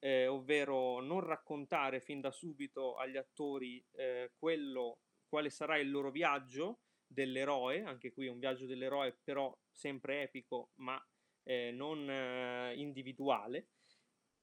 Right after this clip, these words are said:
e quale sarà il loro viaggio dell'eroe, ma costruirlo giorno dopo giorno insieme a loro, con loro, sulle loro storie, e, e quindi proprio lui è il,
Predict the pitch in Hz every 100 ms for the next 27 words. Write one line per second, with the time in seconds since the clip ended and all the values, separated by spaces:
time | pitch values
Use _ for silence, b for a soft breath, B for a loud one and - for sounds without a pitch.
0 | - 151 147 143 143 143 143 139 139 139
1 | 135 135 131 - 170 160 185 175 165 185
2 | 160 220 202 190 175 - 190 - 208 151
3 | 139 147 170 147 147 165 156 143 - 147
4 | 135 131 135 - 151 165 185 202 202 185
5 | - 185 180 156 147 147 156 160 143 -
6 | - 147 143 143 135 - 175 160 156 160
7 | 160 143 131 127 123 123 123 123 - -
8 | 180 156 170 170 156 185 180 156